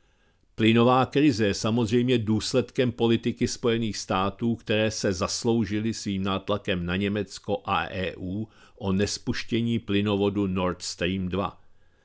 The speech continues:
Dále chování technických analfabetů ve vedení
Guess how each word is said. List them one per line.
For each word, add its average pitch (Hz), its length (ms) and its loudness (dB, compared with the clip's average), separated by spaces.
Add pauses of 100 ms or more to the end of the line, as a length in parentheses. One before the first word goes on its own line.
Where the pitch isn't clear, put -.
(420)
Dále 107 320 4
chování 117 600 2
technických 120 800 -2 (100)
analfabetů 90 880 0
ve 92 120 2
vedení 101 500 2